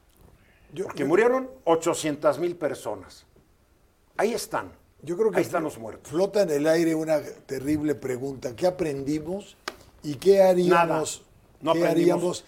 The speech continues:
Speaker 1: si
Speaker 2: la
Speaker 1: se vuelve
Speaker 2: mayoría.
Speaker 1: a presentar un problema de
Speaker 2: No
Speaker 1: esta
Speaker 2: aprendimos
Speaker 1: naturaleza?
Speaker 2: mucho porque también hay que reconocer, es un país de un, con un montonal de pobres, que si les dan una lana, y yo haría lo mismo siendo un pobre, gracias, señor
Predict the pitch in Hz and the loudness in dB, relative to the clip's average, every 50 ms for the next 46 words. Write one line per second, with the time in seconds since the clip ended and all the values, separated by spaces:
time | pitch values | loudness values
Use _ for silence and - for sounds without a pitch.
0 | _ _ - - 143 131 131 135 139 139 139 170 - 135 123 113 - 139 135 113 | _ _ -14 -10 -8 -2 0 2 2 4 2 2 2 2 0 0 -2 -2 -8 -8
1 | 120 123 120 127 143 143 143 143 135 127 127 120 120 127 127 131 123 123 175 214 | -8 -10 -8 -4 -4 -4 -4 -4 -8 -10 -10 -10 -10 -10 -10 -10 -8 -2 2 2
2 | 233 - 269 240 226 226 226 240 240 240 226 - 120 156 196 208 208 208 - 208 | 2 2 2 2 2 0 0 -2 -2 -2 -2 -4 -4 -4 -2 -2 -2 -2 0 -2
3 | 196 - - 139 - - - 156 151 160 170 165 - 202 180 180 - - 120 117 | -4 -2 -2 -10 -10 -10 -6 -4 -2 -2 -4 -4 -4 -6 -6 -6 -6 -8 -10 -12
4 | 117 113 - - 151 151 160 - - _ _ _ _ _ _ - 123 - 156 160 | -12 -14 -8 -4 -4 -4 -4 -4 -12 _ _ _ _ _ _ -14 -12 -8 -8 -8
5 | 156 - 120 117 131 131 - - - _ _ 113 101 110 110 117 127 135 - - | -8 -6 -6 -6 -6 -6 -10 -14 -18 _ _ -14 -10 -10 -8 -8 -8 -12 -12 -14
6 | _ _ _ _ - 131 139 151 165 160 147 135 117 - - 98 107 120 123 131 | _ _ _ _ -6 -4 -2 -2 -2 -2 -4 -6 -6 -8 -14 -14 -10 -8 -8 -8
7 | 120 - 104 - - 110 107 104 107 - 165 160 - - _ _ _ _ _ _ | -8 -10 -14 -8 -4 -2 -2 -2 -4 -6 -14 -16 -18 -20 _ _ _ _ _ _
8 | - _ _ _ _ _ _ - - - 120 113 - - 123 113 117 110 104 143 | -20 _ _ _ _ _ _ -20 -16 -12 -12 -10 -8 -8 -8 -6 -8 -6 0 0
9 | 151 160 160 151 139 123 120 123 127 127 127 123 123 123 127 - _ _ _ _ | 0 2 2 -4 -4 -6 -6 -2 -2 -2 -2 -2 -6 -10 -14 -14 _ _ _ _
10 | _ _ _ - 139 139 123 139 135 135 135 135 127 123 117 107 107 117 135 139 | _ _ _ -12 -12 -8 -2 -2 -2 0 0 -2 -2 -2 -4 -6 -8 -8 -8 -8
11 | 123 117 110 107 104 - 120 123 123 120 120 117 - - - 123 113 110 120 151 | -8 -10 -14 -16 -14 -12 -12 -12 -12 -12 -12 -14 -14 -10 -6 -6 -6 -6 -8 -12
12 | 165 - - _ _ _ _ _ _ _ 135 131 151 160 160 165 160 - - 160 | -14 -16 -20 _ _ _ _ _ _ _ -8 -2 0 2 2 2 0 -2 -4 -6
13 | 143 - - 127 120 131 143 151 156 147 - | -6 -6 -6 -10 -8 -6 -6 -6 -6 -6 -8